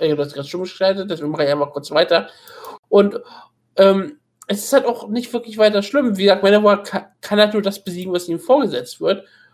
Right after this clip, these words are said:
Und Corey Anderson gehört schon, und so blöd das klingt, zu den Top-Kämpfern der Heavyweight. Und den hat er hier mal ganz klar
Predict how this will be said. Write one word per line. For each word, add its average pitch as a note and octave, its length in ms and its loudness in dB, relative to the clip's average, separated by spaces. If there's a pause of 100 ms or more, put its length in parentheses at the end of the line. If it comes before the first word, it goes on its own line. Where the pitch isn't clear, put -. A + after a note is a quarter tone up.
(120)
Und F3+ 120 -6
Corey G3 320 4
Anderson F#3 400 2
gehört F#3+ 480 4
schon, D#3 440 -2 (380)
und E3+ 180 -6
so D#3 120 -6
blöd F3 220 4
das D#3 160 -2
klingt, G3+ 320 0
zu - 80 0
den G3 160 0
Top-Kämpfern F#3+ 640 0
der G3+ 140 2
Heavyweight. F3+ 520 2 (840)
Und D#3+ 180 -2
den E3+ 180 6
hat F#3 120 4
er G3 80 2
hier G3 320 4
mal G3 280 -2
ganz G3+ 440 -6
klar F#3 460 0